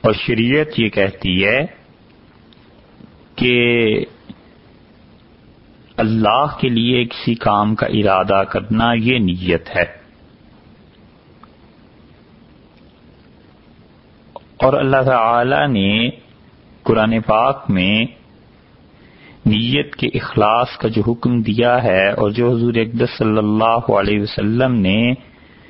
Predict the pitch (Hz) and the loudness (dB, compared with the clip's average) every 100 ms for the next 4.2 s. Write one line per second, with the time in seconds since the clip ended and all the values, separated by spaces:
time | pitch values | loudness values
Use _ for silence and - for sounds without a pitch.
0 | - - - - 110 - 113 107 117 - | -20 -20 -20 -2 -2 0 0 2 0 -2
1 | - 110 98 101 104 117 117 104 92 107 | -2 0 2 2 2 2 0 2 2 2
2 | 131 - - - - - - - - - | -2 -6 -20 -20 -20 -20 -20 -20 -20 -20
3 | - - - - - 110 123 104 95 98 | -20 -20 -20 -14 0 2 4 2 2 4
4 | 110 | 2